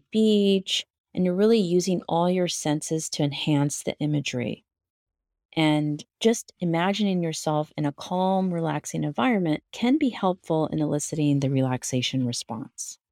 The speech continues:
One of the other things that I really recommend is spending time in nature. Spending time in nature has been shown to have wonderful health benefits. Some of the benefits that have been seen in research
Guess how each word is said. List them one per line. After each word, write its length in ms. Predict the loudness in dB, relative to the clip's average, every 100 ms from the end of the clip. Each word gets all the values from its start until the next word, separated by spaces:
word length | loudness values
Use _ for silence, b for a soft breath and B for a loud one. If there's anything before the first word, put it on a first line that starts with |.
| 2
One 180 | 6 6
of 60 |
the 140 | 6 4
other 200 | 2 0
things 380 | 0 0 0 0
that 140 | 2
I 140 | 4
really 340 | 4 4 2 2
recommend 800 | 2 0 -2 0 2 2 0 -4 -10
is 80 |
spending 480 | -10 -4 -2 0 0
time 300 | -2 0 2
in 140 | 2 2
nature. 560 | 0 -2 -6 -6 -10 _ _ _ _ _ _ _ _ _ _ _ _ -14
Spending 460 | -4 2 6 4
time 240 | 4 2 4
in 120 | 2
nature 600 | 0 0 0 0 0 -4
has 240 | -4 -4 -2
been 160 | -4
shown 340 | -2 0 0 0
to 80 | -2
have 240 | -6 -6
wonderful 720 | -4 -2 0 -2 -2 -2 -2
health 380 | -4 -2 -4 -4
benefits. 680 | -6 -6 -10 -16 -16 -18 -20 _ _ _ _
Some 220 | -2 2 2
of 60 |
the 80 | 4
benefits 520 | 4 2 0 -4 -2
that 160 | -2 0
have 180 | -2 -4
been 120 | -4
seen 300 | -2 2 4
in 140 | 4
research 600 | 2 0 0 0 0 -2